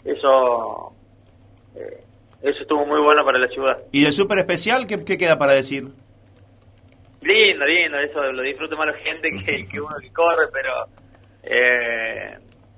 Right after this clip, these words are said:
Speaker 1: siempre lindo correr de local, con la gente que te va, te apoya, te va a ver, así que, eh, fue lindo.
Speaker 2: Bueno, ¿y qué sensación queda después de la victoria en,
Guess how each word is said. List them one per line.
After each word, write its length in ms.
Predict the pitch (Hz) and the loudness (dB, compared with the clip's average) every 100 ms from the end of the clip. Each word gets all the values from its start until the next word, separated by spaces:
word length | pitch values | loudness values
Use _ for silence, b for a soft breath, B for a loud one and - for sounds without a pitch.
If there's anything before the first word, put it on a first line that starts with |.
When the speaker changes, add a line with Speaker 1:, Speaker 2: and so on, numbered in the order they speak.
| _ - | _ -10
Speaker 1:
siempre 260 | - 165 151 | -2 -2 -2
lindo 220 | 151 160 151 | -2 -4 -2
correr 300 | 139 147 147 | 0 0 2
de 60 | |
local, 520 | 135 135 160 170 165 143 | 0 2 6 6 6 2
con 100 | 131 | -12
la 60 | |
gente 260 | - 147 139 | -10 -10 -10
que 80 | 127 | -10
te 120 | 127 | -6
va, 640 | 135 131 123 120 117 110 - _ - _ - - _ - - | -4 -4 -6 -10 -14 -18 -20 _ -20 _ -20 -20 _ -14 -2
te 80 | |
apoya, 400 | 135 135 156 151 139 | 0 0 -2 -4 -4
te 80 | |
va 100 | 139 147 | -2 0
a 20 | |
ver, 260 | 160 165 143 | 0 0 -2
así 200 | 135 147 | -6 -12
que, 300 | 135 117 107 B B B B - | -10 -10 -12 B B B B -20
eh, 380 | - - - - - - | -14 -12 -12 -18 -20 -6
fue 140 | - 147 | 2 4
lindo. 340 | 143 127 - - b b b | 4 0 -8 -18 b b b
Speaker 2:
Bueno, 200 | 156 165 | 0 2
¿y 180 | 165 156 | 0 -2
qué 140 | 226 | -2
sensación 720 | 240 220 208 185 160 202 202 170 | 0 0 2 4 4 2 -2 2
queda 480 | 185 151 139 120 127 | 4 6 8 6 2
después 340 | 139 143 160 | -4 0 0
de 60 | 151 | 2
la 100 | 139 | 2
victoria 600 | 143 151 165 160 151 135 | 2 0 0 4 6 6
en, 180 | 135 135 | 4 -4